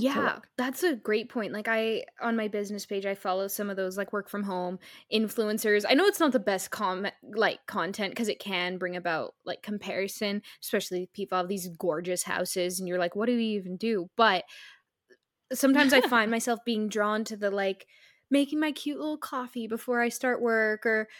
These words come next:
Speaker 2: yeah, going to the gym midday
Speaker 1: Right.
Speaker 2: and all this stuff that I can find really, really nice. And even though their life might, you know, quote unquote, look prettier than mine, I'm like, "What can I do to get that same
Speaker 1: Mm.
Speaker 2: feeling?"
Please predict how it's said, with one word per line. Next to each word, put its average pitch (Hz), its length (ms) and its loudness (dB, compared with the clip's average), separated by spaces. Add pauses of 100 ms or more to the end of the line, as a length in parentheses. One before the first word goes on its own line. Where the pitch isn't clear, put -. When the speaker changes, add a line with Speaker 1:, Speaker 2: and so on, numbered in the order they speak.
(140)
Speaker 2:
yeah, 233 200 8
going 269 300 6
to 302 60 2
the 254 100 0
gym 254 340 2
midday 240 300 4
Speaker 1:
Right. 226 180 6
Speaker 2:
and 214 100 2
all 226 120 4
this 233 160 4
stuff 240 260 0
that 233 100 2
I 220 140 4
can 214 180 -6
find 220 360 0
really, 220 420 2
really 214 400 2
nice. 233 360 -2
And 214 100 -2
even 226 220 0
though 208 120 2
their 196 180 2
life 185 220 -2
might, 185 220 -6 (100)
you 185 160 -6
know, - 180 -8
quote - 200 -4
unquote, 190 260 -6
look 208 200 -6
prettier 302 480 2
than 196 160 -4
mine, 180 280 -4
I'm 240 140 0
like, 269 160 0
"What 339 120 -4
can 370 100 -4
I 349 100 -2
do 294 180 -2
to 277 100 -2
get 247 200 -2
that 220 160 -2
same 220 300 -2
Speaker 1:
Mm. - 40 -12
Speaker 2:
feeling?" 214 480 -2